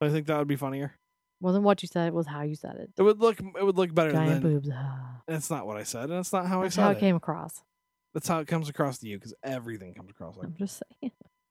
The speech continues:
Speaker 1: I'm just saying it, they would look better than the boobs of most of the housewives of Orange County.
Speaker 2: That's true. That doesn't take much.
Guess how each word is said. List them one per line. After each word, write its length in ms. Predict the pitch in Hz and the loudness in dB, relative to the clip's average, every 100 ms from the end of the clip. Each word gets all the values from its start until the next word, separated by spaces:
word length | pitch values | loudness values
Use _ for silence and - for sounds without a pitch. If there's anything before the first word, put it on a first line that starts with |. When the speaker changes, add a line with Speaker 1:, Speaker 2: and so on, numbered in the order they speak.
| _ _ - | _ _ 0
Speaker 1:
I'm 180 | 240 269 | 2 4
just 120 | 202 | 4
saying 300 | 190 175 180 - | 6 4 2 -6
it, 220 | 180 180 - | -10 -10 -4
they 120 | 175 | 4
would 180 | 185 175 | 6 6
look 160 | 175 151 | 4 4
better 240 | 175 165 | 4 4
than 160 | 160 151 | 2 0
the 80 | 143 | 2
boobs 300 | 147 147 143 | 2 2 -2
of 80 | |
most 260 | 135 131 131 | -2 -2 -2
of 80 | 139 | -2
the 80 | 135 | -2
housewives 520 | 120 127 131 123 131 | -2 -2 -2 -2 -2
of 200 | 127 120 - | -4 -4 -12
Orange 300 | 120 131 123 | -8 -6 -2
County. 320 | 185 214 202 | -2 -2 0
Speaker 2:
That's 220 | 185 180 - | 2 2 2
true. 360 | 180 165 214 - _ - | 2 4 2 -2 _ -2
That 100 | 202 | 2
doesn't 200 | 247 233 | 4 6
take 200 | 233 202 | 6 6
much. 400 | 180 190 - | 4 4 0